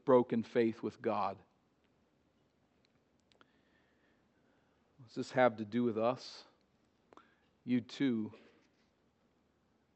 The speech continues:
I too am a sinner. Our names are listed as those who have broken faith with God, every one of us. If you think, "That's not true of me, you don't know me, you don't know how good I am,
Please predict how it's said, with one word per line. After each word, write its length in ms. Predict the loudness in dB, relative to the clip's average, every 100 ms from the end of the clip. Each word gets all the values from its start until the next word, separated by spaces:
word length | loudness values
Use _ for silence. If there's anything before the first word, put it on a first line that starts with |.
| _ _ _ _ _
I 240 | 2 2 2 -2 -6
too 340 | -4 -4 -6 -16 _ _ _ _ _ _ _ _ -12
am 120 | -10
a 40 | -10
sinner. 480 | -8 -8 -8 -10 -20 _ _ _ _ _ _ _ _ _ _ _ _ _ _ _ _ _ _ _ _ _ _ _ -2
Our 160 | 2
names 520 | 4 2 2 -4 -8
are 100 | -6
listed 500 | -4 -4 -4 -6 -4
as 160 | -4 -4
those 320 | 2 4 4
who 100 | 0
have 120 | -4
broken 380 | 2 2 2 -4
faith 420 | -4 0 0 -2
with 180 | -10 -10 -2
God, 260 | -2 0
every 220 | -2 -4
one 240 | -4 -4 -6
of 120 | -8
us. 220 | -12 -8
If 140 | -8 -4
you 100 | -4
think, 240 | -2 2
"That's 240 | 4 4
not 260 | 2 0 0
true 220 | -4 -4
of 80 | 0
me, 100 | 0
you 160 | 2 2
don't 240 | 0 -2
know 220 | 0 0
me, 140 | 0 0
you 160 | 0
don't 160 | -2 -2
know 100 | 0
how 160 | 0
good 240 | 0 0 2
I 180 | 2 2
am, 300 | 0 -2